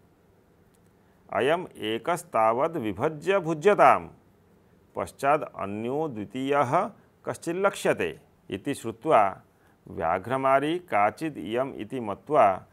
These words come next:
व्याघ्रो भयाकुलचित्तः नष्टः। निजबुद्ध्या विमुक्ता सा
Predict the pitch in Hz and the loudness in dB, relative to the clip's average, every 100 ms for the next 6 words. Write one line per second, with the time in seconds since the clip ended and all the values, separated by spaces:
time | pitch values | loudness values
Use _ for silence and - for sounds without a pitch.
0 | _ _ - 92 90 90 95 107 156 123 | _ _ -18 -8 0 0 0 0 0 0
1 | 117 82 85 113 156 156 147 147 120 - | -2 -6 0 6 6 4 -2 -4 -6 -6
2 | - 147 110 110 - - _ - 107 - | 0 2 4 2 -2 -20 _ -4 -4 0
3 | 131 101 80 - - 98 135 131 131 101 | 0 2 -4 -10 -8 -2 0 0 -4 -8
4 | 98 120 131 143 123 113 135 - 131 127 | -2 6 8 8 4 -4 -8 -2 4 6
5 | 131 - 127 135 151 190 | 6 4 6 6 6 0